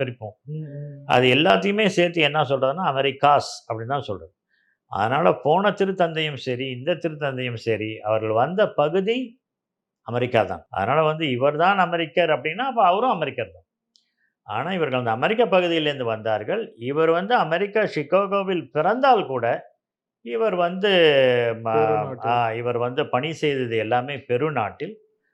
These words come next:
Speaker 1: அந்த அகஸ்தீனிய சபையினுடைய தலைவராக இருந்தபோது, அவர் எல்லா நாடுகளையும், எல்லா நாடுகளுக்கும் பயணித்திருக்கிறார்.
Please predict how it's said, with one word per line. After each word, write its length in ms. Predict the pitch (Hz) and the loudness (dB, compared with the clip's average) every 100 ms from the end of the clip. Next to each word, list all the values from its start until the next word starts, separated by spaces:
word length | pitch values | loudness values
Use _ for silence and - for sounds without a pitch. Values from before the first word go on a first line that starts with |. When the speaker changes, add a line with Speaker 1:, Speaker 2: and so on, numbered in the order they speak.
| _ - | _ -10
Speaker 1:
அந்த 240 | 117 117 | 0 4
அகஸ்தீனிய 800 | 110 170 185 - 208 196 190 151 | 4 4 -2 -4 -6 -2 0 0
சபையினுடைய 800 | 135 127 151 147 139 127 127 113 | 0 0 0 -2 -4 -2 -2 -2
தலைவராக 640 | - 127 170 240 240 214 175 | 0 2 2 4 4 4 2
இருந்தபோது, 520 | 147 127 123 131 175 | -2 -4 -4 -4 -4
அவர் 140 | 185 123 | -2 -2
எல்லா 300 | 113 151 151 | 0 0 0
நாடுகளையும், 560 | 160 165 175 180 180 | -2 -2 -4 -4 -6
எல்லா 400 | 175 135 131 151 | -4 -4 0 0
நாடுகளுக்கும் 640 | 147 160 196 202 202 185 135 | 0 -2 0 -2 -2 -6 -4
பயணித்திருக்கிறார். 720 | 131 127 123 104 113 151 | -6 -8 -14 -10 -4 -4